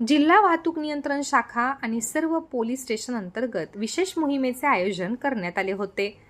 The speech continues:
या मोहिमेत विना कागदपत्रे वाहन चालविणे, फॅन्सी नंबर प्लेट,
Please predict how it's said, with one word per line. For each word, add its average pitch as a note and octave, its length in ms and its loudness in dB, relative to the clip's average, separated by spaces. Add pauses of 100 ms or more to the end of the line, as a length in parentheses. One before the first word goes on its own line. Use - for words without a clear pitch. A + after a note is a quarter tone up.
(440)
या G#3+ 140 6
मोहिमेत G#3 480 0 (340)
विना C4 300 6
कागदपत्रे E4+ 680 2
वाहन D4 300 0
चालविणे, C#4+ 480 2 (420)
फॅन्सी C4 340 4
नंबर D#4+ 340 2
प्लेट, D4+ 320 -4